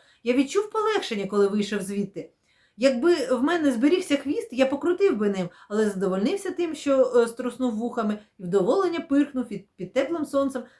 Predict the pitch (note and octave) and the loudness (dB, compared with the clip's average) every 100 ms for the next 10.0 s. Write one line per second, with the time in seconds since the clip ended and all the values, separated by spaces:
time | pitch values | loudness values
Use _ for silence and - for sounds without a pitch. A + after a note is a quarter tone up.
0 | _ - G#3 G#3 F#3 F#3 A#3+ F4 A#3 G3 | _ -12 -6 -4 -2 2 4 4 2 0
1 | G3 F#3 F#3 F3+ G3+ A#3 A3 G#3 F#3+ F3+ | -2 -4 -4 -2 0 0 -2 -4 -4 -6
2 | E3+ D#3+ - _ _ _ - G3+ G3 A3 | -8 -10 -12 _ _ _ -4 -2 0 -2
3 | F#3 G3+ F#3 F#3+ G3 F3+ F3 F#3+ F#3 G3 | -2 0 0 -4 0 0 0 -2 -6 -2
4 | A3 A3+ - _ _ B3 G#4 - A#3 A3 | -2 -4 -10 _ _ -4 -4 2 2 2
5 | G#3+ A4 G#4+ A4 G#4+ G4+ G4 E4 A#3 B3+ | 2 0 0 -2 -2 -2 -2 -2 4 6
6 | C4 C4+ F4 - G4+ G4 B3 A#3 A#3+ B3+ | 6 4 0 -4 -4 -2 -2 -2 -4 -2
7 | C4 C#4 D4+ D#4 D4 C4 - C#4 C4 - | 0 0 0 -2 -4 -8 -4 -4 -4 -4
8 | A#3+ - G4+ D#4 G#3 F#3+ A#3+ C4+ B3 A#3 | -8 -4 -2 0 -2 0 0 0 -2 -4
9 | G#3 - C#4+ C#4 A#3+ A#3 A3+ C#4+ F#4 | -6 0 0 0 -2 -2 0 0 -2